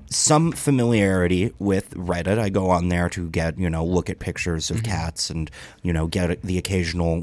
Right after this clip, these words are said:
Speaker 1: cooking tip. Um, but usually in these sort of threads is this,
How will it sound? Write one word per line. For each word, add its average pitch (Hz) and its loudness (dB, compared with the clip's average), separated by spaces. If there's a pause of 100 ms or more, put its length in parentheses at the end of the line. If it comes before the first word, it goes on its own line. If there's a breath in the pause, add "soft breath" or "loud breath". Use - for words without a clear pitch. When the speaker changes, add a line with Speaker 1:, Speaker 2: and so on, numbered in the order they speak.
Speaker 1:
cooking 85 -6
tip. - -2 (380 loud breath)
Um, 113 2 (120)
but 131 2
usually 135 6
in 107 4
these 107 4
sort 104 2
of 92 0
threads 98 0
is 98 0
this, - 4